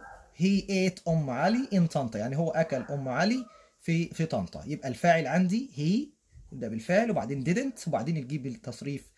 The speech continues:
الأول من ate eat، يبقى he didn't ate eat أم علي in طنطا. يبقى نجيب المصدر من كلمة إيه؟ ate،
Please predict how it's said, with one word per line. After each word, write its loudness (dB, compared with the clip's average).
الأول 0
من 0
ate 2
eat، -2
يبقى -8
he 0
didn't -4
ate -4
eat 2
أم 4
علي 0
in -6
طنطا. -6
يبقى -6
نجيب -4
المصدر 2
من -6
كلمة -8
إيه؟ -4
ate، -14